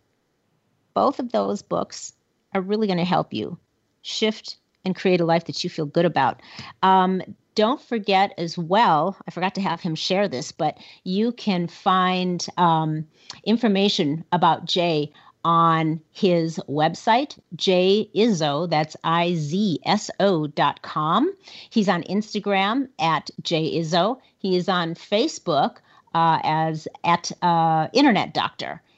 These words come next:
He's on Twitter as the Internet Doctor and LinkedIn Jay Izzo. So if you're enjoying all the good shift being shared on this podcast, it would really mean a lot to me if you would just take a quick minute,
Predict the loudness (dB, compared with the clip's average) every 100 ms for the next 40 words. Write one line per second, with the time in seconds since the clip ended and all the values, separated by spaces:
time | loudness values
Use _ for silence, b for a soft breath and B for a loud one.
0 | _ -6 -2 2 2 0 -2 2 4 4
1 | 2 -6 _ -10 -8 -4 -2 0 0 -2
2 | 2 2 2 0 -2 -2 _ b b -2
3 | 0 0 0 -2 0 -2 -2 -4 -8 -4
4 | 0 2 0 -2 -4 -4 -6 -6 -14 b
5 | b b b b _ -18 -16 -4 4 6
6 | 6 2 -10 B B B _ _ -2 2
7 | 2 0 -2 -2 0 0 0 -2 -6 _
8 | 4 4 2 -6 -6 -4 -4 -6 -20 _
9 | _ _ -4 -2 0 2 2 2 -2 -6
10 | -4 -4 -2 -2 -4 -8 -8 -8 -4 -4
11 | -2 0 -2 0 -2 -2 -2 -2 -2 -2
12 | 0 -2 -2 0 0 0 0 -2 0 0
13 | 0